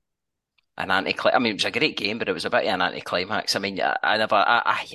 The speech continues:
I just, I hate drawing an Old Firm game 'cause it, it, I mean, it does nothing. You know, I, I mean, I know that's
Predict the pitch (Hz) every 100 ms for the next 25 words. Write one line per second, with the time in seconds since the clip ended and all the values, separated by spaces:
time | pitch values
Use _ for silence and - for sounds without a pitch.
0 | - - - - 113 110 110 104 - 107
1 | 101 101 98 98 - 98 101 98 95 98
2 | - - - - 95 - 110 104 - 120
3 | 110 101 101 - - 110 - _ _ _
4 | _ _ _ - 98 98 101 80 78 -
5 | 107 104 98 - 50 107 117 107 - -